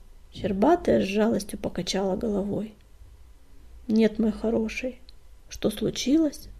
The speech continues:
то случилось. Пепелюшке уже никогда не стать воином".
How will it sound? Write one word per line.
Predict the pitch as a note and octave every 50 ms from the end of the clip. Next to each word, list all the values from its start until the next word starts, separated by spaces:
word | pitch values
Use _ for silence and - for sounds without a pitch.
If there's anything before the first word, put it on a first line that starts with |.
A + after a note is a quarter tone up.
| - -
то | - - F#3+
случилось. | G3 - F#3+ - G#3+ - - - G#3 G#3 G3+ A3+ A3 - - - - - - - - - - - - - -
Пепелюшке | - G3+ G3 A#3+ A#3 A3+ B3 D4+ E4+ E4 - - - F#3+
уже | G#3 A3+ A#3 A#3+ A#3 - - - -
никогда | - G#3+ D4 F#4 F4+ - - A#3 G#3+ F#3+ F#3+ G#3+ G#3
не | F#3+ G3+
стать | G3+ - - - - -
воином". | A3+ G#3+ G#3 G#3 G#3 G#3 G#3 G#3+ G#3 A3 G#3+